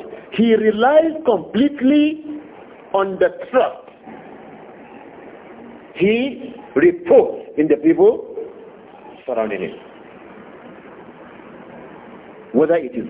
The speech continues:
good food, whether it is bad, whether it is poison, whether it is, what is the color, what, he doesn't know. But you can look into the water and say, "No, this water is dirty." Because it's dirty,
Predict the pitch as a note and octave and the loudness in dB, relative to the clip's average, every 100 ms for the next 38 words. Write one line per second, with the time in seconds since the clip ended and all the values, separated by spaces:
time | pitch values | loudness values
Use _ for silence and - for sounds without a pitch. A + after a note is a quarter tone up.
0 | - F3 - D#3+ E3 C#3+ D3+ C#3+ A2 A2 | 0 0 0 0 2 2 0 -2 -2 -4
1 | A2 C#3 D3+ D3 C#3+ D3+ D#3 A2+ A2 - | -2 -2 0 0 0 2 0 -2 -6 -6
2 | - D#3 D3 D3 D#3 D3 D3+ D#3+ C3 B2 | -2 0 0 -2 0 0 2 0 -2 0
3 | D#3 - - - A#2 D3 B2 G#2+ A2 - | -2 -2 -12 -6 2 2 0 -4 -4 0
4 | D#3 D#3 D#3 D3 D#3 - - F#3+ E3+ F3+ | 0 2 2 2 0 -6 -4 -2 2 0
5 | C#3+ - A2+ - - - - - - - | 0 -8 -8 -8 -14 -18 -20 -20 -20 -20
6 | - - - - - - - D#3 D3+ G3 | -20 -20 -20 -20 -20 -20 -4 0 0 -2
7 | A3+ G#3+ D3+ D3+ F3+ F#3 E3+ E3 E3+ D3+ | -2 0 -2 0 0 2 0 2 0 2
8 | B2 C#3 D#3+ C3+ B2 C3 C3 C#3 D3+ C3+ | 4 2 0 -4 0 0 0 0 0 0
9 | B2 B2 G#2+ - C3+ - - - - - | 0 -2 -4 -2 -2 -4 -18 -20 -20 -20
10 | - - - - - - - - - - | -20 -20 -20 -20 -20 -20 -20 -20 -20 -20
11 | - - - - - A#2+ D3 D#3 C3 - | -20 -20 -20 -20 -8 -2 0 -2 -4 -10
12 | G2+ B2 B2 E3+ | -2 -2 0 -4